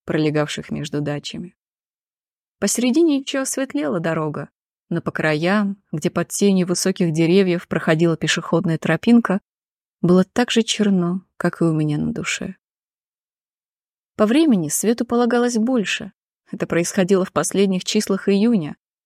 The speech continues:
но перед тем только что пронеслась сильная гроза с проливным дождем и ветром, и посеревшие тучи еще не успели рассеяться.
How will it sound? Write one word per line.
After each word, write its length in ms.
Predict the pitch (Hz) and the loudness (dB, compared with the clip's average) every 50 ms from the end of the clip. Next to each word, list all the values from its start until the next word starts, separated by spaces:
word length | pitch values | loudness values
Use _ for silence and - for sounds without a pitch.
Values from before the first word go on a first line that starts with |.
| _ _ _ _ _ | _ _ _ _ _
но 240 | 220 226 262 277 269 | 0 0 0 0 0
перед 300 | - 226 208 214 208 214 | 0 2 2 2 2 0
тем 340 | - - 240 247 240 226 | 0 -2 0 0 0 0
только 320 | - 196 214 220 - 208 202 | 2 0 0 0 0 -2 -2
что 220 | - - - 190 | -2 -2 -4 -4
пронеслась 640 | - - 170 165 160 160 156 - - 160 170 165 - | -2 -2 -2 -2 -2 -4 -4 -6 -4 -4 -4 -4 -4
сильная 540 | - - - - 226 233 233 214 214 208 202 | -6 -8 -6 -4 -2 0 0 0 2 0 0
гроза 600 | 190 190 185 185 185 165 165 160 156 151 151 - - _ _ _ _ | 0 2 0 0 0 0 -2 -4 -6 -6 -8 -10 -14 _ _ _ _
с 140 | _ - - | _ -16 -12
проливным 500 | - - 170 160 160 156 151 160 156 156 | -6 -2 0 0 0 0 0 -2 -2 0
дождем 580 | 147 143 143 139 156 - 156 175 190 180 156 143 | -2 -2 -4 -4 -4 -4 -2 -2 -2 -2 -4 -4
и 40 | 139 | -6
ветром, 520 | 160 156 175 185 - 196 - - 185 - _ _ _ _ _ _ _ _ _ _ _ _ - | -4 -4 -4 -4 -6 -8 -12 -12 -14 -16 _ _ _ _ _ _ _ _ _ _ _ _ -2
и 60 | 208 | 0
посеревшие 580 | - 226 - - 240 269 294 277 - - 233 226 | 2 2 2 2 2 2 2 2 2 2 2 2
тучи 320 | - 269 269 - - 240 | 2 -2 -2 -2 0 0
еще 220 | 220 208 - 240 | 0 0 0 0
не 120 | 233 233 226 | 0 2 2
успели 400 | 220 - - - 190 196 175 156 | 0 -2 -2 -2 0 0 0 0
рассеяться. 800 | 156 156 151 151 - - - 156 147 147 - - - - 208 | -2 -2 -4 -6 -6 -8 -6 -6 -6 -8 -8 -10 -10 -10 -12